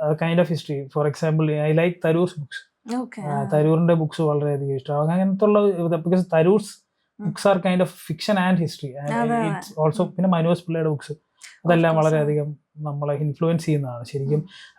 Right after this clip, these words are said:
Speaker 2: ഉം.
Speaker 1: How to rethink about our former social structure എന്നുള്ള ഒരു
Speaker 2: ഉം.
Speaker 1: ഒത്തിരി ഒത്തിരി കാര്യങ്ങൾ നമുക്ക് മനസ്സിലാവും. History is what I also like. I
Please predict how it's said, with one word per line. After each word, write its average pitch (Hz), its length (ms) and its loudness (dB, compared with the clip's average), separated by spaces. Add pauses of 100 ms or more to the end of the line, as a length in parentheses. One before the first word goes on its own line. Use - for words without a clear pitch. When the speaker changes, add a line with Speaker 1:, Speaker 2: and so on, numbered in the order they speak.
(140)
Speaker 2:
ഉം. 143 60 2
Speaker 1:
How 156 260 6
to 165 300 6
rethink 196 400 6
about 185 260 6
our 170 280 2 (380)
former 165 340 2
social 160 360 -2
structure 156 400 -4
എന്നുള്ള 156 260 0
ഒരു 185 340 -2
Speaker 2:
ഉം. 185 80 0
Speaker 1:
ഒത്തിരി 220 160 4
ഒത്തിരി 202 260 4
കാര്യങ്ങൾ 196 320 4
നമുക്ക് 180 200 0 (540)
മനസ്സിലാവും. 156 320 4
History 190 340 2
is - 80 2 (100)
what 190 100 4 (220)
I 165 160 -2
also 151 320 -2
like. 139 280 -10
I 135 40 -6